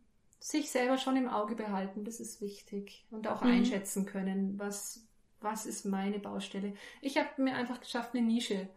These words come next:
Speaker 1: zu erschaffen auch. Ja,
Speaker 2: Mhm.
Speaker 1: es, es gibt keine Harfenistin, die diese Vielfältigkeit anbietet. Ähm, und für das, dann bin ich auch für viele Veranstalter wieder nicht richtig einordnenbar, ja, weil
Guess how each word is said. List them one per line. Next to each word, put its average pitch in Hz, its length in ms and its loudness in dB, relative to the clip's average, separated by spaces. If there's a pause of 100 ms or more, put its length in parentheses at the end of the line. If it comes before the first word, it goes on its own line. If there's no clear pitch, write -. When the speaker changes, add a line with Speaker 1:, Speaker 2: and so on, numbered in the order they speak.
(400)
Speaker 1:
zu - 360 -6
erschaffen 202 600 -2
auch. 190 380 -12 (180)
Ja, 214 240 -8
Speaker 2:
Mhm. 226 180 8
Speaker 1:
es, 262 140 4
es - 280 -6
gibt 247 200 -6 (220)
keine 220 340 -2
Harfenistin, 208 600 -4
die 214 140 -8
diese 214 360 -2
Vielfältigkeit 208 720 -4
anbietet. 285 640 -2 (720)
Ähm, 220 540 -4 (220)
und 226 440 0
für 233 140 -4
das, 226 300 -4
dann 214 160 -4
bin 233 80 2
ich 226 140 0
auch 208 60 -8
für 240 100 -4
viele 226 220 -4
Veranstalter 220 500 -4
wieder 220 120 -2
nicht 214 180 -4
richtig 240 320 -4
einordnenbar, 202 720 0
ja, 220 160 0
weil 226 200 -2